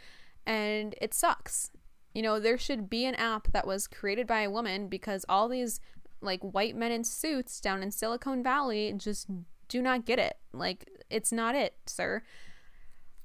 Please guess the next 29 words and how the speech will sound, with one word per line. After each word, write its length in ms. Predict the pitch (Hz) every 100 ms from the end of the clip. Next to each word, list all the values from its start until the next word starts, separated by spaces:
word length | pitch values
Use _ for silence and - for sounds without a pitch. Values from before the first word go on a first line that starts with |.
| -
So, 460 | - 285 220 196 208 - -
whew, 280 | 381 381 202 - - - - - - - - - - 233
I 80 |
think 400 | 196 - 254 302 - -
rant 440 | 208 214 220 - -
over. 400 | 190 - - -
<laughs> 1120 | - - - - - - - - 233 226 233 -
That 200 | 226 -
sounded 440 | 254 233 196 175 -
like 200 | 208 202
a 40 | 180
caveman 500 | 190 170 - 165 -
speaking. 440 | - - 180 180 - - - -
<laughs> 220 | 302 302
Um, 380 | 311 269 208 208 - - - - - - - -
I 80 | 220
think 260 | - 330 311
that's 220 | 269 -
all 100 | 202
I 100 | 185
wanted 280 | 180 175 170
to 80 | 175
say 500 | - 196 202 294 269
regarding 560 | 196 190 196 190 190 -
Instagram 640 | 185 - 190 190 190 233
and 180 | 214 202 -
all 160 | 196 196
of 140 | 214
that, 300 | 180 220 294